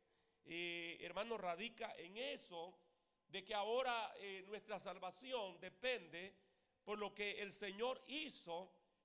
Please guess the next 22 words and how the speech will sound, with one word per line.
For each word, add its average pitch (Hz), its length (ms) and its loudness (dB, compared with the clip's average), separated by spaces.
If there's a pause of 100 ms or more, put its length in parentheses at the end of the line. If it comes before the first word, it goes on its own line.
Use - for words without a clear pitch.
en 190 180 0
la 170 160 4
cruz 220 480 0 (360)
del 180 200 0
Calvario 185 720 2 (440)
por 196 500 4
nuestras 180 840 0 (380)
vidas. 143 580 0
Gloria 160 240 -2
al 151 60 0
Señor. 135 380 -4 (480)
Entiéndase, 247 720 4
hermano, 233 460 4
que 208 300 0
esto, 214 520 2 (760)
eh, 175 760 0 (400)
como 196 280 -2
se 190 100 -4
explica 240 500 -2
de 202 80 0
ese 214 200 2
modo, 202 580 0